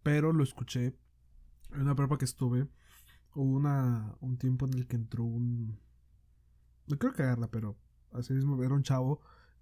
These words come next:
que parecía mujer trans, parecía. No estoy seguro si lo era ni, ni nada, pero parecía. O sea, pelo largo, ropa femenina y cosas así. Pero pues era, se llamaba, <laughs> no voy a decir su nombre, pero se llam-, tenía nombre masculino, vaya.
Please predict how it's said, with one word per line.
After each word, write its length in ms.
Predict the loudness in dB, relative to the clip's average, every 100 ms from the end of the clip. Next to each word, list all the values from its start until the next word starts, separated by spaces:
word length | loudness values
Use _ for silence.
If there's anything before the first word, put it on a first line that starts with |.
| -2
que 640 | 0 0 -2 -4 -6 -8 -12 _ _ _ _ _ _ _ -10 2
parecía 520 | 4 4 4 2 4
mujer 260 | 4 2 -4
trans, 320 | -2 -4 -6 _ _ -2
parecía. 440 | 2 2 0 -4 -16 _ _ _ 0
No 100 | 2
estoy 140 | 4
seguro 260 | 4 4 2
si 100 | 0
lo 120 | 0
era 140 | 0
ni, 160 | 0 0
ni 280 | -2 -6 -6
nada, 320 | -6 -6 -10 -8
pero 200 | -2 -2
parecía. 380 | -2 -8 -8 -10 _ _ _ _
O 80 | -2
sea, 100 | -2
pelo 220 | 2 2 2
largo, 400 | 2 2 0 0
ropa 240 | 0 -2
femenina 360 | 0 0 0 -2
y 40 |
cosas 180 | -2 -4
así. 220 | -4 -6 -10 _ _ -8
Pero 220 | -2 -2
pues 240 | -2 -4 -6
era, 220 | -6 -6
se 120 | -6
llamaba, 300 | -6 -6 -6 -10 -14 _ -10
<laughs> 320 | -10 -10 -2
no 120 | 0
voy 80 | 2
a 20 |
decir 140 | 2 2
su 100 | 0
nombre, 240 | 0 -4 -10 -10
pero 460 | 0 2 2 -2 -6
se 160 | -4 -2
llam-, 160 | 0
tenía 220 | 2 4 4
nombre 200 | 2 2
masculino, 420 | 2 0 -6 -8
vaya. 220 | -14 -18